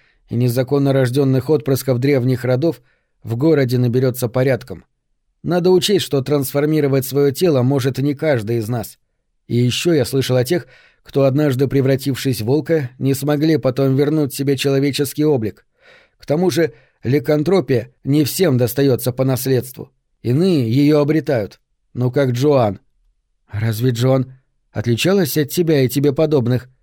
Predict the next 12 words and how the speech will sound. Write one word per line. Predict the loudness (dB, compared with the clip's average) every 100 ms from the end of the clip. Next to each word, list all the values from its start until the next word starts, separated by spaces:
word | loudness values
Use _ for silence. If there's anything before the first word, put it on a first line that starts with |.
| _ _
удивилась | -4 0 2 2 2 0
Ранди. | 0 0 -2 -6 -12 _ _ _ _ _
Уилли | -2 2 2 2
тяжело | 2 0 0 0
вздохнул. | 0 -2 -2 -2 -4 -8 _ _ _ _ _ _
«Ну | -4 -2
ты | 2
же | 2 2
смотрела | 2 2 2 4 4 2
кино | 2 2 2
и |
знаешь. | 2 2 0 -2 -6